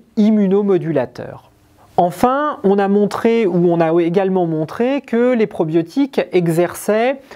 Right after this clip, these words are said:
un soutien de certaines fonctions physiologiques,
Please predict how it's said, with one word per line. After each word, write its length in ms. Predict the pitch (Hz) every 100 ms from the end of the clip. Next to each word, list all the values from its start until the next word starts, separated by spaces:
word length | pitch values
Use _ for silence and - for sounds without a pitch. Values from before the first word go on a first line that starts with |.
| -
un 140 | 160 160
soutien 560 | - 226 - 247 269
de 100 | 214
certaines 520 | 151 254 - 247 226
fonctions 580 | 202 190 175 - 202 190 - - -
physiologiques, 1120 | - - 226 202 202 175 160 143 233 285 185